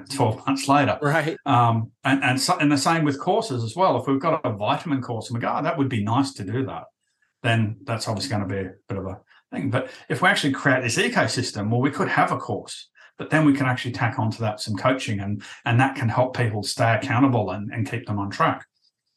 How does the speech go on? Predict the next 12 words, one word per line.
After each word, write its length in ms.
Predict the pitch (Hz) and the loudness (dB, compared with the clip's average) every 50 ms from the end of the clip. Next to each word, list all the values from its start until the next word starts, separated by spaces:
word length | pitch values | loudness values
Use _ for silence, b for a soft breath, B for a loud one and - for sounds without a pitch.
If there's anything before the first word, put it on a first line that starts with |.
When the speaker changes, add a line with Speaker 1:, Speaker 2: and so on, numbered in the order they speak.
| _ _ _ - | _ _ _ -2
Speaker 1:
Um, 460 | 113 107 107 107 107 107 107 113 113 b b b b | 0 2 4 4 4 2 2 0 -4 b b b b
you 80 | 269 | -4
know, 180 | - - - - - _ _ _ _ - | -4 -4 -4 -6 -12 _ _ _ _ 0
put 100 | 131 123 | 2 2
'em 100 | 113 113 | 4 4
into 200 | 110 107 120 117 | 4 2 2 2
a, 140 | 110 117 - | 0 0 0
a 100 | 123 113 | -2 -2
group 300 | 113 127 127 - - - | 2 2 2 0 0 0
co-, 240 | - 131 123 123 - | 2 2 2 2 2
program, 560 | - 117 107 101 92 95 92 90 90 90 90 b b b b b b - | 0 0 2 2 0 -2 -4 -4 -4 -6 -8 b b b b b b -4
um, 400 | 104 101 101 98 98 - 117 | -2 0 0 0 0 -2 -6